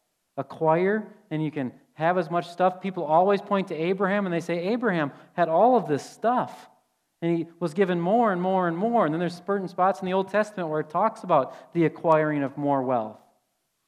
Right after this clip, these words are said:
But then when you get to the New Testament, there's nothing, complete silence about the issue of wealth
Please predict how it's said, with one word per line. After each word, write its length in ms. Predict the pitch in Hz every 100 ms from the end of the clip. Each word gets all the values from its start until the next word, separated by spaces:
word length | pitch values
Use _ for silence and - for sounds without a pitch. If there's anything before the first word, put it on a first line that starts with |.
| _ -
But 120 | 185
then 100 | 233
when 100 | 240
you 60 | 220
get 140 | 233
to 100 | 214
the 140 | 170
New 180 | 160 240
Testament, 680 | 269 196 156 - 160 175 202 - _ _ _
there's 360 | 160 170 151 -
nothing, 640 | 165 208 240 - 185 104 - _ _ _
complete 540 | - 185 185 220 254 247
silence 800 | - 220 214 208 156 131 - - _
about 260 | 160 160 160
the 180 | 170 170
issue 320 | 170 - 180
of 240 | 151 127
wealth 440 | 135 139 113 101